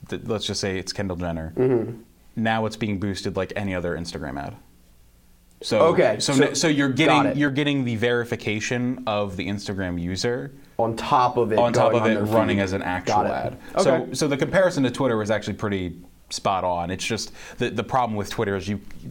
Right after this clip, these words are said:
Speaker 1: anybody can really boost any tweet that they want, right? Um, so yeah, I mean, I, I agree with you, Len. I don't, I'm, I'm shocked it took them th-, this long to do that because I think this is a, a, a perfectly sensical, sensical evolution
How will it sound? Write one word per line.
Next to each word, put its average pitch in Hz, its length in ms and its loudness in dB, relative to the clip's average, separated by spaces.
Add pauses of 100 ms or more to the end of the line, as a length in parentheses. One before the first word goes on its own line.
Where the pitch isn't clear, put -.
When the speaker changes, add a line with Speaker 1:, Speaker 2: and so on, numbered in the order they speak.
(120)
Speaker 1:
anybody 110 420 0
can 110 180 -4
really 98 260 -2
boost 98 300 -4
any 92 280 -4 (100)
tweet 101 280 -6
that 85 120 -6
they 78 80 -6
want, 65 300 -8
right? 78 240 -6 (420)
Um, 107 440 0 (920)
so - 140 0
yeah, 156 180 4
I 131 40 0
mean, 135 140 2
I, 143 260 0
I 120 240 2
agree 131 260 0
with 127 140 -4
you, 92 100 -2
Len. 90 180 0
I 101 100 2
don't, 101 220 -6 (260)
I'm, 110 220 0
I'm 117 140 -2
shocked 117 300 0
it 98 80 -4
took 107 120 -4
them 92 140 -2
th-, 92 160 -4
this 104 320 -4
long 95 340 -2
to 87 280 -4
do 90 200 -4
that 82 200 -4
because 95 200 -6
I 95 80 -2
think 92 420 -6 (380)
this 107 160 -4
is 98 80 -4
a, 98 140 -2 (100)
a, 92 140 0 (520)
a 98 60 0
perfectly 107 640 -4
sensical, 95 600 -4
sensical 95 720 -4
evolution 87 760 -4